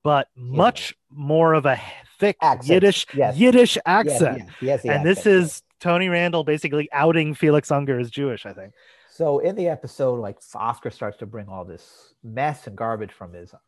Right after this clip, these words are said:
Speaker 2: from his room to Felix's room. And eventually Felix has what is this actually said in the episode as a temporary schizoid aberration where the solution is to pour water on his face, which sounds ridiculous.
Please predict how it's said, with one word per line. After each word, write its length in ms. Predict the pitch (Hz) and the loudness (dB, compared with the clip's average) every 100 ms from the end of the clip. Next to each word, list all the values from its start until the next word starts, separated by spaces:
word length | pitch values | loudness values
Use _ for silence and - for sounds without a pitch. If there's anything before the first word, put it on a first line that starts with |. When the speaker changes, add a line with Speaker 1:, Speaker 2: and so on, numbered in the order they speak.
| 120 | _
Speaker 2:
from 160 | - 98 | -20 -16
his 400 | 107 147 135 - | -10 -10 -10 -16
room 300 | 123 117 110 | -12 -10 -10
to 100 | 104 | -16
Felix's 520 | 95 135 120 110 98 | -14 -8 -8 -10 -16
room. 520 | 104 104 101 101 95 98 _ _ _ _ _ | -14 -12 -12 -12 -18 -20 _ _ _ _ _
And 100 | 113 | -14
eventually 520 | 113 131 156 - 135 | -8 -6 -6 -8 -10
Felix 480 | 117 - 135 131 - | -8 -8 -4 -6 -8
has 540 | - 123 117 113 98 - _ _ | -10 -8 -6 -8 -10 -16 _ _
what 200 | 117 113 | -10 -8
is 280 | 95 110 98 _ | -8 -10 -12 _
this 400 | 120 113 - _ _ _ | -16 -16 -18 _ _ _
actually 280 | 139 - 127 | -12 -10 -12
said 320 | - 180 190 | -8 -4 -4
in 60 | 156 | -4
the 120 | 135 | -6
episode 420 | 123 120 - 110 | -6 -8 -12 -12
as 120 | 95 | -12
a 80 | 98 - | -16 -20
temporary 540 | - 165 151 147 127 107 | -14 -14 -12 -12 -10 -12
schizoid 920 | _ - _ - 143 - 135 123 113 | _ -20 _ -10 -10 -8 -8 -8 -8
aberration 840 | 110 107 101 104 98 87 82 87 _ _ _ _ _ _ _ _ | -10 -10 -12 -14 -16 -20 -20 -20 _ _ _ _ _ _ _ _
where 220 | 139 135 | -6 -4
the 100 | 113 | -4
solution 500 | 117 143 147 185 156 | -8 -6 -4 -4 -6
is 120 | 127 | -10
to 80 | - | -12
pour 280 | 117 - 135 | -12 -4 -4
water 440 | 113 143 143 123 | 0 2 4 2
on 100 | 90 | -2
his 140 | 90 - | -8 -14
face, 340 | - 82 208 _ _ _ | -16 -16 -16 _ _ _
which 180 | - 92 _ | -20 -20 _
sounds 340 | - 69 85 - | -20 -20 -20 -20
ridiculous. 640 | 85 80 - 76 85 - | -20 -20 -18 -18 -18 -20